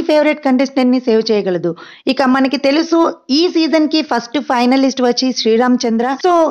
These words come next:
శ్రీరామ్ చంద్ర అయితే టాప్ ఫైవ్‌లోకి ఎంటర్ అయిపోయాడు. ఇక ఇప్పుడు టాప్ ఫైవ్ లెక్కలు కూడా మారే ఛాన్సెస్ కూడా ఉన్నాయి. ఇక శ్రీరామ్ చంద్రకైతే హెల్త్ పరంగా కొన్ని చిన్న ఇష్యూస్ ఉన్నట్టు తెలుస్తూ ఉంది. మరి అవి ఎలా ఉన్నాయి, ఏంటి అనేది నాకు అప్‌డేట్ రాగానే మీకైతే ఇన్ఫర్మేషన్ ఇస్తాను.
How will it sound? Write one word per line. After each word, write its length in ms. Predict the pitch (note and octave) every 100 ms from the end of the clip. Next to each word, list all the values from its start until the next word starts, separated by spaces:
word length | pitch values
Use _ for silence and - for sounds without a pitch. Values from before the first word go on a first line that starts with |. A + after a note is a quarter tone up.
| -
శ్రీరామ్ 460 | - D#4+ E4+ F4+ E4+
చంద్ర 240 | E4 D#4+
అయితే 200 | D#4+ D#4
టాప్ 260 | C4 C4 B3
ఫైవ్‌లోకి 440 | B3 B3 C#4+ D4
ఎంటర్ 240 | C#4 B3 C#4+
అయిపోయాడు. 480 | C#4+ C4+ C4+ C4+ D4 - -
ఇక 160 | B3 B3 B3
ఇప్పుడు 280 | A#3+ B3 B3 B3
టాప్ 320 | A#3+ C#4 C#4
ఫైవ్ 180 | E4+ D#4+
లెక్కలు 300 | D#4+ D#4+ D#4
కూడా 180 | D#4 C#4+
మారే 340 | A#3+ B3 C#4+
ఛాన్సెస్ 480 | C#4 A3+ A#3+ C4+ C4
కూడా 220 | C4+ C4
ఉన్నాయి. 440 | B3+ B3 B3 B3+ E4 E4 - -
ఇక 200 | C4 C#4
శ్రీరామ్ 440 | C#4 C#4 E4+ F#4
చంద్రకైతే 560 | F4 E4+ E4 D#4+ D#4 D#4
హెల్త్ 260 | C4 B3+
పరంగా 360 | - D4+ C#4+ D4
కొన్ని 320 | D4 B3 B3 B3
చిన్న 320 | A#3+ A#3+ C4+ C#4
ఇష్యూస్ 380 | A3+ - D4+ C#4+
ఉన్నట్టు 320 | C4 C4 C4+
తెలుస్తూ 420 | B3+ A#3 B3 C4
ఉంది. 280 | B3+ A#3+ C#4 C4 - -
మరి 200 | C4 C#4 B3+
అవి 220 | A#3 A3+ A3+
ఎలా 240 | G3+ A#3 D#4
ఉన్నాయి, 340 | D4+ D4 D4 A3
ఏంటి 280 | B3 B3+
అనేది 300 | C#4 C4 C4
నాకు 260 | C#4+ B3 B3
అప్‌డేట్ 380 | A3+ F3+ B3 B3
రాగానే 360 | B3+ A#3+ B3 C4
మీకైతే 380 | A#3 A3+ A#3
ఇన్ఫర్మేషన్ 560 | A#3+ G#3+ A#3 A3+ A3 G3+
ఇస్తాను. 360 | - G3+ G#3